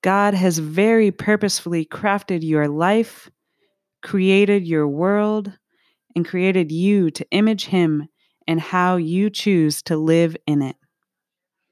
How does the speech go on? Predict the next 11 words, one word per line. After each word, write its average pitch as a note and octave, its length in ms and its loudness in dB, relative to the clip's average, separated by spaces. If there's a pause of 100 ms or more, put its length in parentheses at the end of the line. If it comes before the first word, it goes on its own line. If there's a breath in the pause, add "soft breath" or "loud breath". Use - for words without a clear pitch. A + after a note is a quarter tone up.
(760)
So F#3+ 320 0
look A3 320 0 (120)
outward. E3+ 640 -2 (960)
Care A3+ 580 0
for - 200 -4
your F#3 260 2
world. E3+ 720 -2
Care A3 340 0
for A3 140 -6
your F#3+ 220 -4
people. F3+ 680 -4